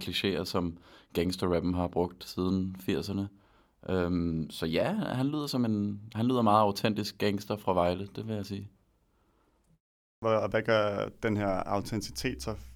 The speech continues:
Speaker 2: for dig? Synes du, at, øh, at det rammer dig så?
Speaker 1: Øh, jeg synes, det er interessant at høre på. Jeg kan godt lide at høre hans historier,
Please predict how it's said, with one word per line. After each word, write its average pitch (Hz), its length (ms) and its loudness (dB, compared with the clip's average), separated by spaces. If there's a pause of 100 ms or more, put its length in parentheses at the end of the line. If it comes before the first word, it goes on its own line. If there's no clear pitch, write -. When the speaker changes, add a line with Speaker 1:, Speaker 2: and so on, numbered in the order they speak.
Speaker 2:
for 110 160 2
dig? 110 200 0
Synes 117 280 -8
du, 110 240 -2
at, 95 260 -4
øh, 90 240 -8 (760)
at 107 120 -2
det 104 100 -2
rammer 110 220 4
dig 151 120 -2
så? 117 180 -6 (1600)
Speaker 1:
Øh, 98 300 2
jeg 92 120 4
synes, 127 260 0
det 127 160 4
er 98 380 4
interessant 113 520 2
at 120 60 4
høre 117 260 2
på. 131 200 0
Jeg 92 120 0
kan - 100 -10
godt 110 180 4
lide 104 320 0
at - 160 0
høre 113 280 2
hans 98 180 0
historier, 120 680 -4